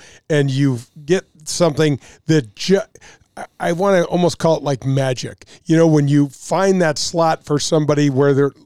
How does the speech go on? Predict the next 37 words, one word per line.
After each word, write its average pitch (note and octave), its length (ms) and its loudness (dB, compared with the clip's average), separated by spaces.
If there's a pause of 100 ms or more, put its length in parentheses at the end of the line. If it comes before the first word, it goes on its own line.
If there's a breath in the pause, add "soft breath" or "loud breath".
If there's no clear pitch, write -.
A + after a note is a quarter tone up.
(160)
they're D3 100 -6
like, C3 240 -8 (500 loud breath)
"Man, D#3 340 -6
what D3 220 -6
you F3 160 -2
have E3+ 220 -8
in D3+ 140 -4
your D#3+ 120 -2
bag C#3 360 -6
couldn't F3 400 -4
be C#3+ 260 -2 (540)
almost G3 360 -4
worse C#3+ 460 0
for - 200 -12
you." A2+ 260 -14 (360 soft breath)
We're D#3+ 260 -6
g-, D#3 60 -10
usually G3+ 340 -4
get F3 180 -4
'em E3+ 100 -4
a C3 60 -4
little C3+ 260 -4
softer E3+ 480 -2
shaft E3 460 -2 (240 loud breath)
where D#3+ 160 2
it - 80 -4
can C3+ 160 -4
flex F3+ 320 -4
a F3+ 40 -8
little D#3 140 -4
bit. D#3 240 -2
It F3+ 140 -10
can A3 100 -2
make D#3 160 -4
a G#2+ 60 -6
huge A#2+ 320 -4
difference. - 420 -14